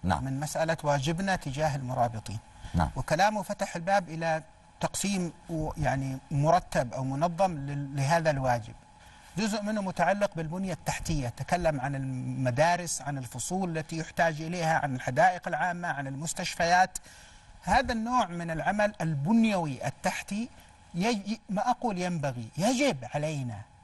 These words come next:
Speaker 2: واجب أخلاقي، واجب ديني، واجب إنساني، أن يكون لنا دور حقيقي في دعم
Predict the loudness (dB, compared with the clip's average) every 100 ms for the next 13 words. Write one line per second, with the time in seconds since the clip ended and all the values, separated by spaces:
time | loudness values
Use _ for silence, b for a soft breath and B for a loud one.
0 | -6 2 4 2 -4 -6 -2 4 4 2
1 | -2 -4 0 0 -2 -6 -4 -2 -2 -2
2 | 0 0 0 -4 -6 -18 -20 B B B
3 | B B 2 2 2 4 6 6 2 -4
4 | -6 -2 -2 -2 -2 0 0 0 2 0
5 | 0 -6 -4 -4 -6 -4 -2 2 2